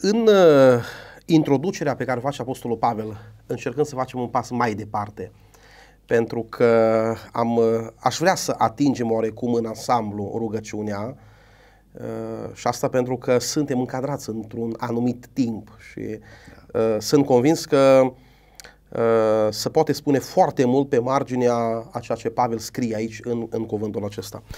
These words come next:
Speaker 1: Uh, el vorbește despre credința și dragostea lor în Domnul și zice: "Nu încetez să aduc mulțumiri pentru voi",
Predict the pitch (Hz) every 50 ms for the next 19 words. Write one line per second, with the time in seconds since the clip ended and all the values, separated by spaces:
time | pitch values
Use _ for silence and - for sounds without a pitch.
0 | - - - - - - - - - 123 127 123 123 123 120 123 - - - -
1 | - 107 - - 139 139 135 135 139 151 170 208 226 240 233 220 214 160 143 131
2 | 156 139 131 117 170 185 175 - - 156 156 151 - - 143 139 135 - - 131
3 | 123 117 107 113 170 185 196 196 - - 160 143 - - - 117 110 127 143 156
4 | 156 151 147 147 - - - 151 135 131 123 117 110 107 104 107 117 - 107 107
5 | 143 151 175 208 202 156 139 135 120 113 113 113 110 110 110 110 113 139 170 -
6 | - - _ _ _ _ _ _ _ _ _ _ _ _ _ _ _ _ _ _
7 | _ _ _ _ _ _ _ _ _ _ _ _ _ - - - 151 127 160 147
8 | - 156 156 147 147 - 139 143 147 165 202 226 - 214 226 196 175 - - -
9 | 139 143 - - 180 208 202 - - - 185 - - 143 131 120 147 190 190 180
10 | 160 151 143 143 - 143 135 156 175 170 165 160 151 139 135 135 131 131 123 113
11 | 104 107 110 107 104 104 104 104 110 135 170 180